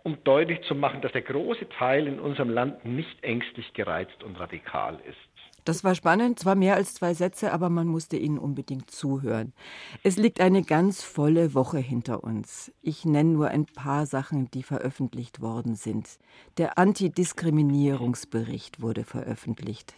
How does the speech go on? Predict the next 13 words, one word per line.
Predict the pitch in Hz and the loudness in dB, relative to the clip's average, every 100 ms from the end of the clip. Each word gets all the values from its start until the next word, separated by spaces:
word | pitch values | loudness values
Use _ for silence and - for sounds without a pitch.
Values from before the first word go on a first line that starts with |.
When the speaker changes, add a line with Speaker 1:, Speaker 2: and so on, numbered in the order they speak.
| - | 0
Speaker 2:
der | 160 | 2
Jahresbericht | 156 160 165 156 - 139 120 - - | 6 6 6 2 -4 -6 -6 -8 -10
zu | - | -4
antisemitischen | 135 147 151 135 139 135 127 - 127 | 0 0 0 0 2 2 -2 -6 -6
Vorfällen, | - 131 123 - 110 110 - - - - - - - - | -4 -6 -4 -6 -6 -6 -8 -12 -18 -20 -20 -20 -4 4
der | 165 | 6
Jahresbericht | 165 160 165 156 - 151 151 | 8 6 6 2 0 0 0
des | 156 - | -2 0
unabhängigen | 170 175 - 151 139 143 110 | 4 4 4 2 2 0 -2
Expertenkreises | - - - 151 151 - 131 - 123 120 135 143 | -2 -6 -2 0 0 -2 -4 -2 -2 0 -4 -2
Muslimfeindlichkeit | 131 - 160 185 - 131 120 - 127 - - 95 - | -2 -2 0 2 2 2 2 0 -6 -6 -8 -6 -4
wurde | 110 110 | -4 -4
veröffentlicht. | - - 113 - 113 120 - | -4 -6 -4 -6 -8 -8 -10